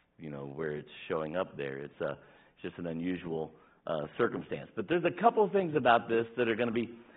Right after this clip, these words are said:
okay, I, I need to say this right up front. If it bothers you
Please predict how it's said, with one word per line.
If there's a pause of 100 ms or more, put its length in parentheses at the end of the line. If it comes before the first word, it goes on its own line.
(280)
okay,
I,
I
need
to
say
this
right
up
front. (1400)
If
it
bothers
you